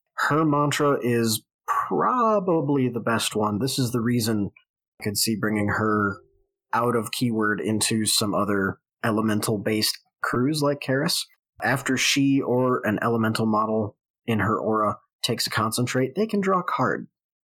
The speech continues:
It's amazing. On top of all of this, she can also discard a card to take an extra melee attack,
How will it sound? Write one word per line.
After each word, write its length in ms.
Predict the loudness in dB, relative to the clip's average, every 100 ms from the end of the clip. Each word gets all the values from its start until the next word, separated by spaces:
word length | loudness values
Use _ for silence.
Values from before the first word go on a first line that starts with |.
| _
It's 200 | -4 -2
amazing. 520 | 0 0 0 -2 -6 -10 -18 _ _ -4
On 140 | -2
top 280 | 0 -2 -2
of 80 | -2
all 260 | 0 2
of 80 | 0
this, 220 | -2 -4 -4 -2
she 200 | 0 -2
can 140 | 0 0
also 240 | 0 0
discard 380 | -2 -2 0 -2
a 40 |
card 400 | 0 0 0 0 -2
to 120 | -4
take 280 | -2 -2 0
an 80 |
extra 520 | -2 -2 0 0 0 -4
melee 400 | -2 0 2 0
attack, 460 | 0 0 -2 -2